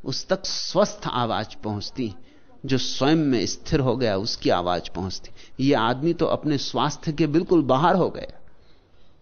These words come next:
ये तो अपने स्वभाव के विपरीत चला गया।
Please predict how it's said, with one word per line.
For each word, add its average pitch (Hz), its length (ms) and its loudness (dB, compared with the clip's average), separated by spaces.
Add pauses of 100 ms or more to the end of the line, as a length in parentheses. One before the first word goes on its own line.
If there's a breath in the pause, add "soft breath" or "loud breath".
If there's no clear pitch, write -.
(160)
ये 165 180 6
तो 180 120 2
अपने 180 500 0
स्वभाव 135 560 0
के 180 140 0
विपरीत 143 460 -2
चला - 260 -2
गया। - 380 -12